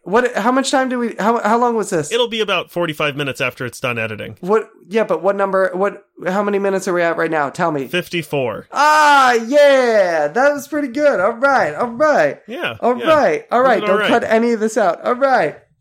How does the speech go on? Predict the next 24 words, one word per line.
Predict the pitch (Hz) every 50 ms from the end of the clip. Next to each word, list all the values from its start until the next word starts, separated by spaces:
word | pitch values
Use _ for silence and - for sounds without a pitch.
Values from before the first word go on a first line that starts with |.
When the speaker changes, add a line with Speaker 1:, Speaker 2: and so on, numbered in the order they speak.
| _ _ -
Speaker 1:
cool. | - 277 269 240 185 143 - - _ -
All | - 202 226
right. | 247 240 196 160 - -
Well, | 180 196 208
then | 214 226 226
that's | 226 233 226 - -
it. | 269 240 180 139 - _ _ _ _ _ _ _ _ -
That's | - 196 196 196 -
it. | 240 247 262 269 269 - - - -
We | 202 214
can | 175 202 185 185 180 - _ _ 170 165
done. | - - 202 208 214 214 190 180
We're | 196 185
done. | 175 220 220 220 233 233
I | 226 - 165 175
can | 170 190 170
circle | 156 - - - 233 220 214 220 214 196 170 - _
jerk | - 202 214 220 214 214
myself | 214 185 185 185 - 220 190 190 190 196 208
into | 202 196 180 196 180 180
oblivion | 175 170 175 170 170 180 180 180 180 175 170 160 156
once | 165 170 170 170 -
again. | 175 170 147 156 156 143 135 131 131 123 - _
Speaker 2:
<laughs> | _